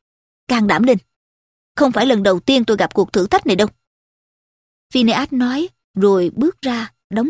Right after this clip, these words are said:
cửa lại. Ông Simon nói, "Phineas rất tài. Anh ấy sẽ gắng hết sức vì anh đó, anh Roger à."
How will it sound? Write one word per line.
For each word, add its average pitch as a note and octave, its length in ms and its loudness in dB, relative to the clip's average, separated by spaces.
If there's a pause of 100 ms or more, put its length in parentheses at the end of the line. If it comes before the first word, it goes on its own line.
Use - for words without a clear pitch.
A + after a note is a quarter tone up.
cửa F#3 140 2
lại. A3 280 -2 (1000)
Ông G#3+ 140 0
Simon G3+ 400 0
nói, B3 260 -6 (1400)
"Phineas A3 520 0
rất E4+ 240 -4
tài. F3 340 -2 (440)
Anh G#3 160 0
ấy G#3 120 0
sẽ F#3+ 180 0
gắng A3+ 200 -4
hết D#4+ 160 0
sức D#4+ 220 -4 (100)
vì G3 120 0
anh A3 200 2
đó, A#3+ 180 -2 (240)
anh G#3 160 -2
Roger A#3+ 400 0
à." E3 180 -2